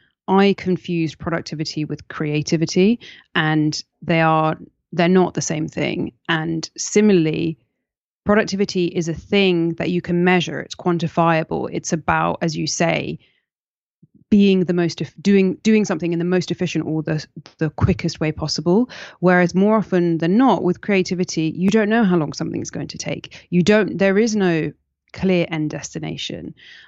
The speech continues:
Um, the way I've kind of been thinking about it is it's the difference between when you,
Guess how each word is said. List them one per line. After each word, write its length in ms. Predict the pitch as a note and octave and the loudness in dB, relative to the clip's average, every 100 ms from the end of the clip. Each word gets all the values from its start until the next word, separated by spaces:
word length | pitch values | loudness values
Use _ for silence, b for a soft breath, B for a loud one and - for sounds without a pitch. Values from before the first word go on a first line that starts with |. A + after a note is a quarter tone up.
| B - | B 0
Um, 260 | E3 D#3+ E3 | 2 2 4
the 100 | F#3+ | 4
way 160 | A3 | 6
I've 180 | A#3 A3+ | 4 0
kind 160 | G#3 G3+ | -2 -2
of 60 | |
been 100 | F3+ | -4
thinking 300 | D#3+ G3 F#3+ | -4 -6 -4
about 320 | E3 D#3 D3+ | -4 -4 -6
it 160 | E3 - | -6 -4
is 400 | E3 E3 - - _ _ _ _ _ _ _ - | -4 -4 -8 -14 _ _ _ _ _ _ _ -12
it's 160 | - | -6
the 80 | - | 0
difference 380 | G#3+ A#3 E3+ D#3 | 0 2 0 -2
between 540 | F#3+ - F#3+ F3+ F3 b b b - | -6 0 2 2 0 b b b -2
when 120 | F3+ | 2
you, 260 | F3 E3+ | 4 4